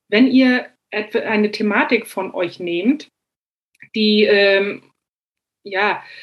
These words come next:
die ihr erklären wollt, ne, ähm, dann könnt ihr das trotzdem,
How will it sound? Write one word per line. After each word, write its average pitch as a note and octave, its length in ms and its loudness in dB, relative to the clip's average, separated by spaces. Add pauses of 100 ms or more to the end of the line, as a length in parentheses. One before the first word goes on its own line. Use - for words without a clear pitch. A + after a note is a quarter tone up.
(200)
die G#3+ 120 0
ihr G#3+ 100 4
erklären A3+ 540 2
wollt, D#3+ 400 -6 (140)
ne, A3+ 320 2
ähm, G#3+ 380 2 (180)
dann G3 160 -4
könnt A3+ 240 2
ihr B3 100 4
das G3+ 240 0
trotzdem, A3+ 720 0